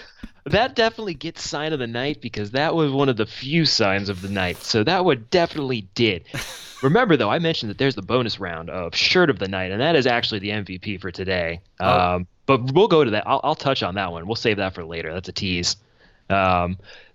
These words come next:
Speaker 1: that, that, I, that you bring up that sign, 'cause I was just about to bring up that sign, too. Not because it was sign of the night, but because it just fits what you were saying. Like, every once in a while, yeah, you get, uh, uh, Okada seems to, that's the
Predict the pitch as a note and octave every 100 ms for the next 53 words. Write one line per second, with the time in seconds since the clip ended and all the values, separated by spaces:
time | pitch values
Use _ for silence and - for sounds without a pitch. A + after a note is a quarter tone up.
0 | _ A2 C#3 B2+ A#2+ A#2 A#2 G2+ G2 A2+
1 | E3 E3 C#3 C3 - B2 A#2+ A#2 A2+ A#2+
2 | B2 D3 B2 G2+ G2+ G2 G2+ F#2+ F#2 -
3 | G2 F2+ F2+ A2+ F2 F#2+ A#2+ B2+ B2 A#2+
4 | G2+ G2 A#2 G2 F#2+ F#2+ G2 F#2+ F2+ G2
5 | - G#2 G2 F#2+ - - - G#3 - A#2+
6 | B2 - - G#2+ G#2+ G2 F#2 A#2+ G2 F2+
7 | F#2+ - B2 B2 A2+ G#2+ F#2+ F#2+ G2+ F#2
8 | G2 A2+ - - _ - - - G#2 G2+
9 | A2 G#2 - A#2 A2 - G#2+ G2+ F#2+ F2+
10 | F#2+ - G2+ G2 - F2+ F2+